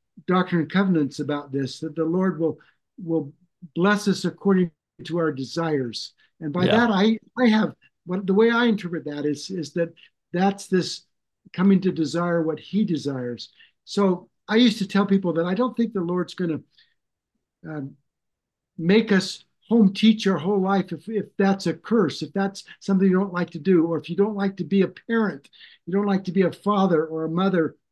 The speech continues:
Speaker 1: or, or parent. I mean, that's what the celestial kingdom is all about.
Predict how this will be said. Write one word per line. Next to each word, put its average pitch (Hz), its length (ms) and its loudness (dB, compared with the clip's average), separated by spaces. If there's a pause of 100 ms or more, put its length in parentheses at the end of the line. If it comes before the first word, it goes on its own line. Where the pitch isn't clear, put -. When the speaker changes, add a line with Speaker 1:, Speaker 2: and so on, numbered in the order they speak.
Speaker 1:
or, 156 300 -6 (520)
or 160 200 -4
parent. 196 500 2
I - 300 -14
mean, 185 200 0
that's 240 320 0
what 240 160 4
the 190 80 -4
celestial 214 540 0
kingdom 247 480 0
is 165 120 0
all 196 220 0
about. 214 420 -4